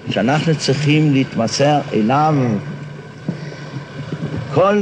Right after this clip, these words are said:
כמו רב עקיבא אמר, "כל ימיי הייתי מצטער שהיה לי אהבה שתלויה בדבר,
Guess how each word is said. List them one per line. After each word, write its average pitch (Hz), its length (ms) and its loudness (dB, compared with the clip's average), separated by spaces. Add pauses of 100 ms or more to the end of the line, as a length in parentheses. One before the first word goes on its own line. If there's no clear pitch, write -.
כמו 165 260 2
רב 180 160 2
עקיבא 165 400 2
אמר, 151 220 2 (160)
"כל 147 200 2
ימיי 139 480 4
הייתי 123 360 2
מצטער 113 840 2
שהיה 107 440 2
לי 151 360 4
אהבה 135 500 2
שתלויה 139 500 2
בדבר, 131 560 2